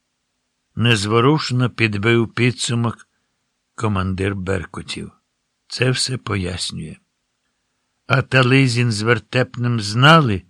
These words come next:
про це взаємне розміщення печер?" запитав Стефлюк. "А як же? Отже, знали, що після вибуху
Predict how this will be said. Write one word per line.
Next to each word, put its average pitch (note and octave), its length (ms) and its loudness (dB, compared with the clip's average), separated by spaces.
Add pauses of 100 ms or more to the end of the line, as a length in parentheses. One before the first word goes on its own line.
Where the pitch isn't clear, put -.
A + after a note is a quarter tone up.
(880)
про A#2 180 0
це B2+ 240 2
взаємне A#2 640 2
розміщення G#2 680 -2
печер?" F2+ 560 -8 (560)
запитав F#2+ 640 -6
Стефлюк. - 680 -10 (460)
"А C#3+ 120 6
як G2+ 280 2
же? - 160 -18 (1000)
Отже, C#3+ 360 4
знали, C3+ 440 6
що B2+ 200 2
після C3 380 2
вибуху C3 520 2